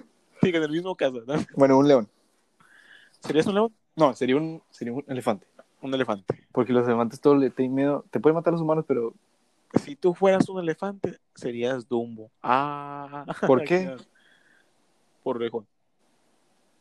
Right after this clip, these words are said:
Speaker 2: Pensé que ibas a cantar la de dos elefantes. <laughs>
Speaker 1: No.
Speaker 2: Este,
Speaker 1: Entonces,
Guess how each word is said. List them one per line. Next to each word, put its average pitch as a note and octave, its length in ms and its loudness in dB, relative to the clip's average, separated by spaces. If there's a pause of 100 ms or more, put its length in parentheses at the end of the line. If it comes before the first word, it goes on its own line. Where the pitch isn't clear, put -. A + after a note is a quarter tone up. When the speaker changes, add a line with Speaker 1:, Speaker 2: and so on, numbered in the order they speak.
(1080)
Speaker 2:
Pensé A2 240 0
que A#2+ 60 0
ibas B2 120 4
a A#2 40 2
cantar A2+ 200 -2
la G#2+ 60 0
de G2 200 -6
dos C3+ 300 -2
elefantes. B2+ 1200 -6
<laughs> - 40 -2 (2250)
Speaker 1:
No. D3 60 0
Speaker 2:
Este, A#2+ 360 2
Speaker 1:
Entonces, G#2 260 -10